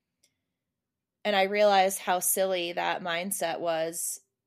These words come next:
looking back, because the amount of connection I could have had with my audience while I'm being vulnerable and open about what I'm going through, you know, was not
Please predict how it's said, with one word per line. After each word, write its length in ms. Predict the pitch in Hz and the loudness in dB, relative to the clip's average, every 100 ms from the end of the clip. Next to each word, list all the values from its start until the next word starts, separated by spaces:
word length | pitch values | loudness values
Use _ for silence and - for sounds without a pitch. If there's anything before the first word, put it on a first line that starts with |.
| _ _ _ | _ _ _
looking 340 | 202 196 175 180 | -10 -8 -8 -4
back, 400 | 165 180 - - | 0 0 -4 -10
because 400 | 185 185 175 170 - _ _ _ - _ 180 | -8 -2 -2 -4 -12 _ _ _ -20 _ -8
the 140 | 196 | -6
amount 320 | 180 170 175 | -4 -4 -4
of 100 | - | -8
connection 640 | - 190 170 - - 175 165 | -10 -8 -8 -10 -10 -8 -8
I 80 | |
could 180 | 170 180 | -8 -6
have 120 | 170 | -4
had 200 | 165 160 | -4 -4
with 160 | 165 170 | -4 -8
my 200 | 165 143 | -8 -4
audience 520 | 165 170 170 165 - | -4 -4 -6 -8 -10
while 240 | - 165 165 | -4 -2 0
I'm 320 | 160 160 160 _ _ _ - | -2 -4 -10 _ _ _ -2
being 220 | 220 202 | 0 0
vulnerable 440 | 190 190 180 180 | -2 -2 -4 -4
and 120 | 175 - | -4 -4
open 320 | 175 175 170 | -4 -6 -8
about 260 | 170 165 | -6 -4
what 140 | 165 165 | -4 -4
I'm 140 | 175 | -4
going 340 | 170 160 175 185 | -4 -4 -6 -10
through, 480 | 175 165 156 170 - _ _ _ _ _ _ _ _ | -10 -8 -8 -10 -14 _ _ _ _ _ _ _ _
you 140 | 208 185 | -12 -10
know, 260 | 139 185 _ _ _ _ _ _ _ _ _ - | -10 -12 _ _ _ _ _ _ _ _ _ -10
was 720 | 196 180 175 175 - - - _ _ _ _ _ - | -2 -2 -2 0 0 0 -4 _ _ _ _ _ -10
not 480 | 202 190 175 175 | -4 0 0 0